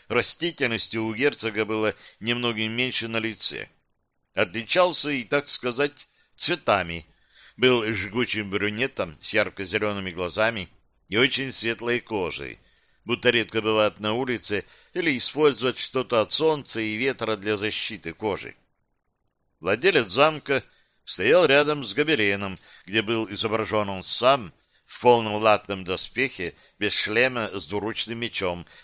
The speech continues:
который он держал перед собой двумя ладонями за рукоять, направив острие в землю. «Ваша светлость», поклонился я и представился. «Барон Виктор Терский.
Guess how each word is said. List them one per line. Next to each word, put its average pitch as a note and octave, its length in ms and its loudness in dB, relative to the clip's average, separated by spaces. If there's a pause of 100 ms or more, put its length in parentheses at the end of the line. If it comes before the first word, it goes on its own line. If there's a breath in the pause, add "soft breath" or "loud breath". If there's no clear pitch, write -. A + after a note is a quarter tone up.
который G#2+ 320 2
он G#2+ 100 -4
держал G2+ 360 4
перед F#2 260 -6
собой G#2 320 0
двумя F#2 340 -2
ладонями B2 680 -2
за G#2+ 180 2
рукоять, A#2 640 0 (360 soft breath)
направив B2+ 640 2
острие A#2 580 -2
в F2 80 -8
землю. F2 540 -2 (960)
«Ваша F#2 400 0
светлость», A#2 880 0 (280 soft breath)
поклонился A2 580 0
я A2 200 4
и A2+ 40 4
представился. G#2 840 0 (640)
«Барон C3 580 4
Виктор A#2+ 600 -4
Терский. - 720 -2